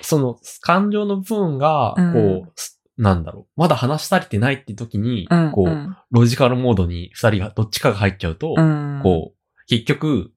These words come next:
Speaker 1: こう、いや、まだ言い足りてない。
Speaker 2: 確かに、確かに。
Speaker 1: なるから。
Speaker 2: なるよね。
Speaker 1: うん。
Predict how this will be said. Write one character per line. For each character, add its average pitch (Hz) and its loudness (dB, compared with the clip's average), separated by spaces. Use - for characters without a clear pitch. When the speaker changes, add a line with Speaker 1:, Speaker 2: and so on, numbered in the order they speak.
Speaker 1:
こ 85 -2
う、 - -20
い 123 0
や、 101 4
ま 113 2
だ 95 2
言 98 -6
い 92 -8
足 92 -2
り 85 -8
て 95 -4
な 87 0
い。 82 -10
Speaker 2:
確 165 2
か 151 -6
に、 143 -6
確 135 -10
か 139 -6
に。 156 -10
Speaker 1:
な 165 4
る 156 0
か 143 -2
ら。 139 -2
Speaker 2:
な 139 0
る 143 -2
よ - -4
ね。 156 -10
Speaker 1:
う 98 0
ん。 82 -4